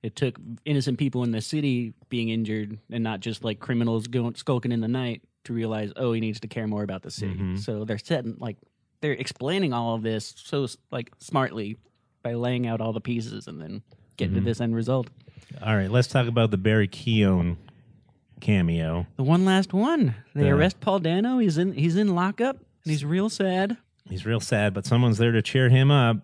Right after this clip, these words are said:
Speaker 2: someone who says you just get treated like a clown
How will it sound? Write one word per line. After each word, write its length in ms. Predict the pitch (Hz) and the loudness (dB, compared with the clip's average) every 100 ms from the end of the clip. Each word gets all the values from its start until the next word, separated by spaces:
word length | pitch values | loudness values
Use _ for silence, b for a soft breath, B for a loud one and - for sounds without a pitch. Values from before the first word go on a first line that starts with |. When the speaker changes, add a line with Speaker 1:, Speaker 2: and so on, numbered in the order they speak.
| _ _ - | _ _ -12
Speaker 2:
someone 380 | - 113 117 113 | -2 2 6 6
who 140 | 113 98 127 | 6 2 -8
says 460 | - - 117 107 101 151 160 127 113 117 156 - - | -6 2 4 4 -2 -12 -14 -12 -12 -14 -20 -20 -16
you 100 | 117 | -8
just 360 | 127 120 - - | -2 -2 -4 0
get 160 | 135 | 0
treated 240 | - 147 139 | 4 4 4
like 180 | 139 127 | 2 0
a 60 | |
clown 800 | - - 180 139 127 127 131 123 | -2 2 2 4 4 6 6 4